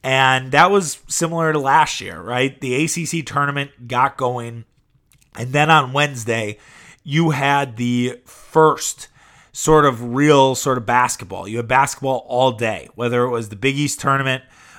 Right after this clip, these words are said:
whether it was the Big Ten, um, you had the Big Twelve, all these tournaments that were getting going.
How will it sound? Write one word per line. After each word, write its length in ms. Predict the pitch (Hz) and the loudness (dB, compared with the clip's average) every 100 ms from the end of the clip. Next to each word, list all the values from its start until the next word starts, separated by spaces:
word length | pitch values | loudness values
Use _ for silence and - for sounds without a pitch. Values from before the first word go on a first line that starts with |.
| _ | _
whether 320 | 139 135 139 | -2 2 2
it 120 | 135 120 | 2 0
was 640 | 123 123 120 117 113 104 | 0 2 2 -2 -6 -8
the 520 | 117 123 120 117 117 110 - - - _ _ _ _ _ _ _ _ _ _ | -4 0 0 0 0 -2 -12 -20 -20 _ _ _ _ _ _ _ _ _ _
Big 220 | 104 127 | -6 -6
Ten, 560 | 113 - 151 156 156 160 - - | -4 -2 0 0 0 -4 -4 -10
um, 340 | - 110 104 104 | -6 -4 -4 -4
you 140 | 117 | -4
had 380 | 113 117 110 110 | -2 0 -2 -4
the 480 | 110 110 107 107 - _ - 120 - | -6 -6 -6 -6 -10 _ -20 -20 -4
Big 200 | 127 107 | -4 0
Twelve, 600 | - 139 143 139 135 127 | 0 4 4 6 4 2
all 320 | - 151 160 | 2 4 6
these 200 | 160 165 | 4 -2
tournaments 520 | - 143 135 131 123 | -2 -2 -2 -8 -6
that 240 | 131 117 | -4 -4
were 80 | 107 | -6
getting 420 | 104 127 127 117 | -6 -4 -4 -6
going. 360 | 107 110 113 - | -4 -4 -4 -10